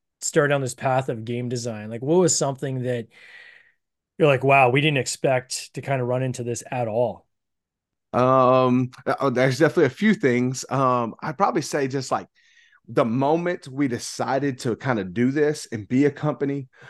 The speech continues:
Speaker 2: marketing should have began then. But
Speaker 1: Yeah.
Speaker 2: just putting out our, our company, our logo, our, all of those things, and just start spreading awareness that we exist and that a game is coming, even though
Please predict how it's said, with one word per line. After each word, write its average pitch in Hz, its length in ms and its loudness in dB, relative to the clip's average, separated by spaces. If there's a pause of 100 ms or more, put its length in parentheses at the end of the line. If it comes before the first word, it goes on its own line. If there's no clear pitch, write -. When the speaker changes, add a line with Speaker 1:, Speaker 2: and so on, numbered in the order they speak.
(160)
Speaker 2:
marketing 123 720 4
should 127 240 -2
have 90 100 -4
began 107 500 -2
then. 98 320 -6 (420)
But 120 180 0
Speaker 1:
Yeah. 113 40 0
Speaker 2:
just 139 380 2 (180)
putting 151 460 4
out 127 280 2
our, 117 260 0
our - 180 0
company, 120 720 -2 (260)
our 107 140 2
logo, 123 720 4
our, 101 420 -2 (100)
all 160 320 6
of 123 120 2
those 135 260 4
things, 110 560 0 (260)
and 123 140 2
just 123 180 2
start 131 300 2
spreading 135 440 2
awareness 117 500 2
that 117 180 -2
we 117 160 -4
exist 127 640 2
and 120 160 2
that 113 120 2
a 98 60 -4
game 123 380 -2
is 101 140 -10
coming, 120 360 -4
even 127 220 -2
though 120 300 0